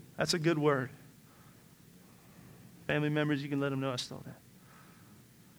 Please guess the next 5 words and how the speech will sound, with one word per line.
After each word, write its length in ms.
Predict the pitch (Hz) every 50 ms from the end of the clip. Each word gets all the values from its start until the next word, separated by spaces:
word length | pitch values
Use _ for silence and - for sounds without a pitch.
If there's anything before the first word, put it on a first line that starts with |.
| - - - - - - - - - - - - - - - - - - - - - - - - - - - -
And 120 | 139 135 165
that's 180 | 196 208 -
what 160 | 208 214 208 220
that 180 | 220 214 202
is. 420 | 220 214 190 165 139 - - -